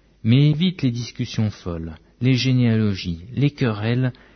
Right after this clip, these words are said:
les disputes relatives à la loi, car elles sont inutiles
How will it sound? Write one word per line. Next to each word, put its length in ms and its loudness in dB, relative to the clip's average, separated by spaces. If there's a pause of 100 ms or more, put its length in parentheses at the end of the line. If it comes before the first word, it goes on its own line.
(140)
les 120 4
disputes 500 -4
relatives 500 -2
à 60 0
la 100 0
loi, 320 -4 (500)
car 180 -2
elles 120 2
sont 280 0
inutiles 600 2